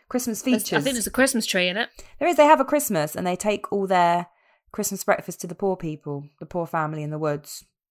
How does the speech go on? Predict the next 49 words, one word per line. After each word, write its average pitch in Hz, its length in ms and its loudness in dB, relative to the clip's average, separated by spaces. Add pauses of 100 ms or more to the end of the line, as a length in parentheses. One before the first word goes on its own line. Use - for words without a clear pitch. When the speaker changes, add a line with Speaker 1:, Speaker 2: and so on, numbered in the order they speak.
(440)
Speaker 1:
And 151 100 -6
they 151 60 -2
don't 151 160 0
want 156 140 0
to. 143 200 -4
<laughs> - 80 -16
Speaker 2:
Yeah, 254 160 6
Speaker 1:
They're 196 100 10
Speaker 2:
but 160 40 10
Speaker 1:
like, 156 160 8
Speaker 2:
then 269 80 0
they 247 60 8
Speaker 1:
"No." 240 120 10
Speaker 2:
get 156 80 4
sick. 220 600 -10 (240)
Speaker 1:
Yeah, - 120 -6
that, 165 160 -2
oh, 196 420 -8
bad. - 840 -12 (220)
Yeah, - 180 -6 (100)
it's - 180 -14
really 214 220 -2
sad, 147 320 -4
but 180 140 4
it's 208 140 4
just 269 180 -4
Speaker 2:
Oh, - 20 -4
now 269 120 6
I'm 285 60 4 (180)
Speaker 1:
fantastic. - 180 2
Speaker 2:
sad 311 260 4 (280)
Speaker 1:
I - 80 -2
Speaker 2:
again. - 100 -4
Speaker 1:
know, 156 500 0
it 160 80 0
really 208 320 8
did 185 240 -4
affect 185 340 2
me. 143 280 -4
And 160 100 2
I - 60 4
don't 214 140 2
even 185 140 -2
have 180 160 0
sisters, 139 460 -4
but 143 120 -4
I 143 100 4
was 143 180 -6
like, 139 320 -2